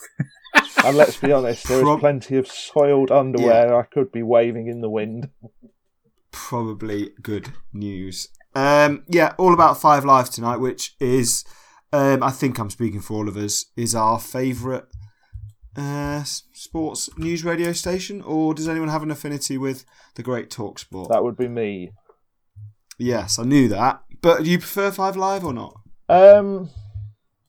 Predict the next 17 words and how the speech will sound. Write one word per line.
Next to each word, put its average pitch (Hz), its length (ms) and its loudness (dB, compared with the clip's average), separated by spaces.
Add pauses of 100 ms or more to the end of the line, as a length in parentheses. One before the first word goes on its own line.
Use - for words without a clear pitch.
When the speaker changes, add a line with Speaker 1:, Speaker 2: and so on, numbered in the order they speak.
(880)
Speaker 1:
it's, - 360 -4
it, - 580 -8
it's 170 280 -2
close. 135 580 2
Uh, 135 220 4
you 147 180 -4
see, 175 160 -4
the 156 120 -6
problem 175 340 0
is, 120 280 -4 (680)
Speaker 2:
Mm. 85 260 -14
Speaker 1:
I 160 220 0
don't 147 260 0
think 147 200 -6
there's 113 180 -4
much 131 300 -8
comparison 107 720 -6